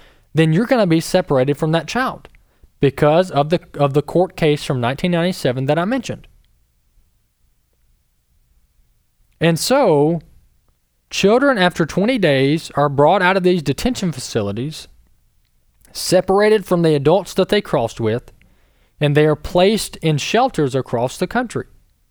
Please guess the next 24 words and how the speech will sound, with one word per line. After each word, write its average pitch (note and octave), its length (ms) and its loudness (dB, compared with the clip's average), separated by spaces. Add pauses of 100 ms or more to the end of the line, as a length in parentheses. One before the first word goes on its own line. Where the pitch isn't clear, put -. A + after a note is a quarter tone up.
(680)
And E3 160 2
at E3 140 -2
times, E3+ 540 -2
they B2+ 160 0
are D3 80 2
put C#3 240 -2
in D3 120 -2
the D3+ 80 -2
foster C3 380 -2
care E3+ 220 -2
system. - 440 -6 (4000)
And E3 140 0
to F#3+ 80 0
put - 220 0
this C4+ 220 0
in G3+ 140 0
perspective, C#3+ 720 -2
we're D3+ 100 0
talking A3 540 -2
about D#3+ 440 0
roughly E3 380 0
two D#3 240 -2
thousand C3 400 -2
children. C3 400 -4